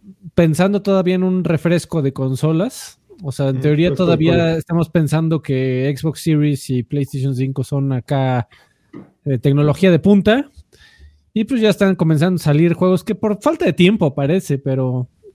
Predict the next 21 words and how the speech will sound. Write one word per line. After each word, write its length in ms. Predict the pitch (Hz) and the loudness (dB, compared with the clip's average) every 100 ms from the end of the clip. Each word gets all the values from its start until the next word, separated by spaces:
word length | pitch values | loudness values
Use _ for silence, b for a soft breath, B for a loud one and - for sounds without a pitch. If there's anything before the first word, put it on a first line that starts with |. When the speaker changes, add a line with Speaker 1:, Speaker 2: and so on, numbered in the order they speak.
| _ _ _ _ _ | _ _ _ _ _
Speaker 1:
pero 160 | 135 | -6
ya 200 | 139 160 | -2 -4
parece 340 | 175 180 175 180 | -4 -4 -4 -6
que 80 | 160 | -8
están 260 | - 175 165 | -6 -6 -4
saliendo 340 | 160 175 175 | -4 -4 -4
juegos 320 | 180 165 170 | -4 -4 -6
que 200 | - 143 | -6 -4
o 140 | 131 131 | -2 -2
no 160 | 151 | -4
tuvieron 340 | 185 202 190 170 | -4 -4 -2 -2
tiempo 240 | 180 165 | -4 -4
de 40 | 143 | -4
optimizarlo 720 | 143 135 135 190 190 196 196 | -4 -4 -2 -2 0 0 -2
o 100 | 170 | -2
le 120 | 139 131 | -2 -2
pide 260 | 180 165 | -2 0
demasiado 440 | 131 127 123 185 156 | 0 -2 -2 0 0
a 20 | |
la 80 | 127 | -2
consola, 720 | - 123 - 170 185 160 180 | -4 -6 -2 0 2 0 -2